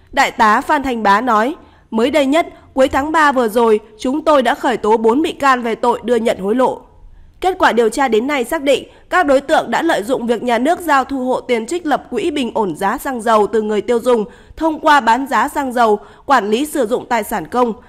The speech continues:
Các bị can đã không thực hiện việc nộp tiền vào tài khoản theo quy định mà dùng thủ đoạn gian dối, lập báo cáo tài chính, lập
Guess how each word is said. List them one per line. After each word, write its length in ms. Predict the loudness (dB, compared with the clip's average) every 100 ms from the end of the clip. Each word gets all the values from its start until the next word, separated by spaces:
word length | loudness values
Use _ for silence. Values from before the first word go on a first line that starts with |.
| -20 -20 -10
Các 140 | -4 -2
bị 140 | -4
can 340 | -4 0 0 0
đã 120 | -4
không 240 | -4 -4
thực 140 | -6 -4
hiện 220 | -4 -4
việc 160 | -4
nộp 200 | -4 -4
tiền 200 | -2 -4
vào 80 | -4
tài 200 | -2 -4
khoản 260 | -2 -4 -2
theo 140 | -6
quy 180 | -4 -2
định 220 | 0 0 -4 -12
mà 180 | -2 -2
dùng 260 | 0 -2 -2
thủ 160 | -2
đoạn 240 | 0 -2 -2
gian 240 | -2 -2
dối, 300 | 0 2 2 -2 -10
lập 220 | -4 -2
báo 180 | 2 2
cáo 280 | 2 0 -2
tài 200 | -2 -4
chính, 300 | -2 -4 -4 -10 -16 -4
lập 220 | 0 0